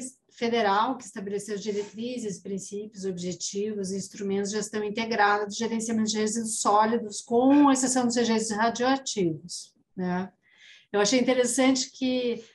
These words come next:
o Paraná legislou muito antes, né, Ivonete, da, do, do, da União,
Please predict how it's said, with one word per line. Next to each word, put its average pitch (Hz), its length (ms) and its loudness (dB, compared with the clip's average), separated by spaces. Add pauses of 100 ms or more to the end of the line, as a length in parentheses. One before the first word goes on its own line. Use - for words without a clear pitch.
(180)
o 202 100 -6
Paraná 214 480 2
legislou 233 520 2
muito 254 400 2
antes, 247 380 0
né, 208 200 -4
Ivonete, 190 580 -4
da, 185 680 0 (440)
do, 190 340 -4
do, 180 720 -4
da 180 240 0
União, 190 640 2